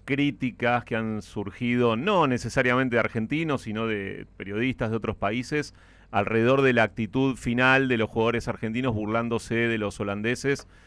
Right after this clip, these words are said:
en el momento que Lautaro Martínez convierte el penal definitivo, después de lo que pasó en el partido, ¿no? No olvidemos que, bueno, los holandeses también calentaron mucho el, el match, pero ¿cómo vio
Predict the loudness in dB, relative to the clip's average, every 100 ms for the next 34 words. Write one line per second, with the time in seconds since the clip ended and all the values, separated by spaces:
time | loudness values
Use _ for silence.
0 | -20 -10 -4 -2 0 0 2 0 0 -4
1 | 0 2 2 2 0 -2 -2 -2 0 4
2 | 4 2 -4 -2 -2 0 -2 -2 -6 -2
3 | 2 6 4 2 -20 -20 -10 -10 0 2
4 | 4 4 2 0 -2 -2 -2 0 0 2
5 | 2 2 0 0 0 0 0 0 0 -4
6 | -4 -2 -2 -2 -6 -10 -10 -10 -8 -6
7 | -6 -6 -6 -6 -6 -4 -4 -4 -4 -2
8 | -2 -6 -4 -4 -4 -6 -2 -2 -2 -4
9 | -6 -4 -2 2 4 4